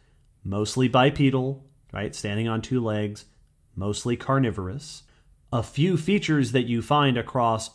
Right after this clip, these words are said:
all or most theropod dinosaurs, from T-Rex to Spinosaurus to Dilophosaurus to Gallimimus, include pneumatized bones.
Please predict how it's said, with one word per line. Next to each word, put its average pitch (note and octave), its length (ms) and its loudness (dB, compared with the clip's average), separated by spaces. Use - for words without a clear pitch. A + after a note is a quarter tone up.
all A#2+ 380 4
or B2+ 260 0
most A#2+ 460 -2
theropod C3 480 2
dinosaurs, A#2+ 800 -4
from F2+ 260 -6
T-Rex C3+ 540 -2
to - 100 -12
Spinosaurus A#2 1000 -6
to F#2+ 200 -8
Dilophosaurus G#2+ 1000 -4
to A2 100 -4
Gallimimus, A2+ 880 0
include C#3+ 880 6
pneumatized A2 800 0
bones. A#2 640 -2